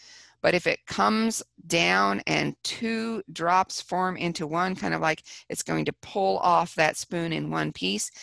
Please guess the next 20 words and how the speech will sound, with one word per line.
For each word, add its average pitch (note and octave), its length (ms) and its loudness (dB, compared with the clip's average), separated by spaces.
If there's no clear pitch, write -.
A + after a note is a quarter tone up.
then E3 380 2
it F3+ 180 -2
is, C#3+ 640 0
uh, C3 320 2
of E3 100 -2
the D3+ 80 0
right B2+ 320 0
consistency. - 920 -8
After D3+ 340 0
cooking, B3 460 2
we F#3+ 100 6
need F3+ 140 4
to D#3 60 6
fill E3 280 6
the E3 80 4
jars D#3+ 460 4
to A3+ 100 -2
the D#3+ 120 2
appropriate F3+ 640 0
headspace, F#3+ 680 0